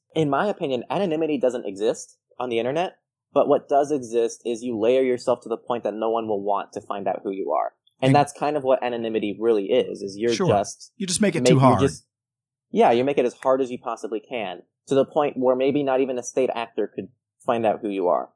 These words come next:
Speaker 1: But again, anonymity's, in my opinion, also,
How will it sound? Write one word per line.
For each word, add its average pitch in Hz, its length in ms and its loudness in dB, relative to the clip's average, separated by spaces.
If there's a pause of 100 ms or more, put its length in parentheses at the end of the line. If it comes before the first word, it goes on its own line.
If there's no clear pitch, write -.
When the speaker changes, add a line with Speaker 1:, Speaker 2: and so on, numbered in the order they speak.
Speaker 1:
But 156 200 2
again, 156 400 -2
anonymity's, 147 580 -4 (360)
in 147 100 -2
my 175 140 0
opinion, 156 380 -2
also, 139 360 2